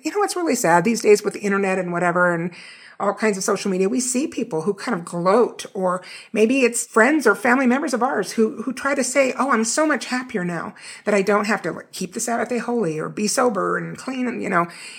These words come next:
and fight my addictions," or whatever it is that they're struggling with. "Now I can drink, now I can mess around in whatever way." As if there is lasting happiness in any of those things. Again, the difference between pleasure and happiness is miles apart.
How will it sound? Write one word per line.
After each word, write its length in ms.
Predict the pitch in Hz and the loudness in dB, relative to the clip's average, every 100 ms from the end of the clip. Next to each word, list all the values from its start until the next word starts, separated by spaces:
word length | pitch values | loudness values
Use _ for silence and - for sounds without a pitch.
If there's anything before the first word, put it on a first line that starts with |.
| - | -6
and 320 | 196 180 185 | -4 -2 -2
fight 180 | 233 233 | 0 0
my 120 | 233 | 0
addictions," 500 | 202 220 233 214 180 | -2 -2 -4 -4 -4
or 220 | 175 165 | -4 -4
whatever 480 | - 180 285 220 190 | -4 0 4 4 2
it 60 | 190 | 2
is 220 | 240 - | 2 2
that 100 | 196 | -4
they're 140 | 180 | -8
struggling 500 | 180 - 208 233 175 | -8 -4 -2 -2 -6
with. 140 | 214 - | -8 -6
"Now 220 | 196 226 | 0 2
I 80 | 240 | 2
can 140 | 233 | 0
drink, 380 | 214 214 202 175 | -2 -2 -2 -4
now 160 | 190 190 | -8 -8
I 80 | |
can 180 | 190 214 | -6 -6
mess 200 | 202 208 | -4 -4
around 340 | 196 220 208 180 | -4 -4 -6 -6
in 120 | 170 | -6
whatever 280 | 175 190 190 | -4 -4 -2
way." 320 | 208 190 180 _ _ _ _ _ | -4 -4 -10 _ _ _ _ _
As 280 | 214 202 196 - | 2 2 0 0
if 340 | 254 240 - | 2 0 0
there 180 | 185 185 | 0 0
is 280 | - 202 214 | 0 -2 0
lasting 500 | 208 233 226 214 196 | 0 0 -4 -6 -6
happiness 580 | 180 208 202 190 170 | -2 -2 -2 -6 -4
in 100 | 208 - | -6 -2
any 200 | 254 339 | -2 0
of 80 | 190 | 0
those 240 | 165 156 | -2 -2
things. 400 | 175 156 175 - - | -4 -6 -6 -8 -4
Again, 520 | 226 240 277 202 151 | 0 4 4 4 0
the 100 | 151 | -6
difference 340 | 156 226 277 233 | 0 0 2 -2
between 300 | 226 214 190 | 0 0 0
pleasure 600 | - 226 240 214 180 - | 0 4 4 4 0 -4
and 180 | - 180 | -6 -8
happiness 680 | - 254 269 208 165 160 - - - - | -2 -2 0 -2 -4 -8 -12 -16 -6 0
is 160 | 214 | 2
miles 440 | 208 285 415 453 196 | 4 8 8 8 6
apart. 420 | - - - | 0 -4 -8